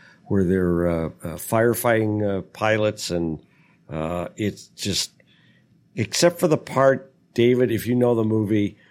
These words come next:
where Holly Hunter is gonna take the bo-, the airplane out, the A twenty-six, all by herself,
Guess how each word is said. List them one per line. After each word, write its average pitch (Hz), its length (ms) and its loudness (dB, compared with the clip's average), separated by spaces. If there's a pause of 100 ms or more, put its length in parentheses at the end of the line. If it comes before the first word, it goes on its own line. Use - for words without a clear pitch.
(180)
where 107 560 4 (540)
Holly 131 400 4
Hunter 117 340 4
is 104 140 0
gonna 104 200 2
take 113 340 -2
the 113 60 -2
bo-, 107 320 2
the 101 220 -2
airplane 110 440 2
out, 104 300 0
the 98 200 -2
A 104 80 -2
twenty-six, 104 640 -2
all 110 180 0
by 107 220 2
herself, 98 640 0